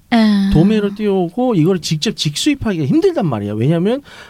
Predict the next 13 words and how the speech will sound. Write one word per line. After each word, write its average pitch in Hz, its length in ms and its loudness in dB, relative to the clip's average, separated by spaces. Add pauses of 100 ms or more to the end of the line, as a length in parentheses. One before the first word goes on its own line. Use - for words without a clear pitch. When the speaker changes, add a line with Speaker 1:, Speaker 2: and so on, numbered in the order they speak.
Speaker 2:
해외 339 260 0
제품들 202 400 -2
같은 127 260 -4
경우에는 123 500 -2
이제 110 340 -4
그 117 120 -4
유통권을 165 480 0
따내야 330 340 0
되기 117 200 -10
때문에 95 340 -10
디스트리뷰터가 156 760 -2
돼야 98 200 -6
되는데 110 480 -4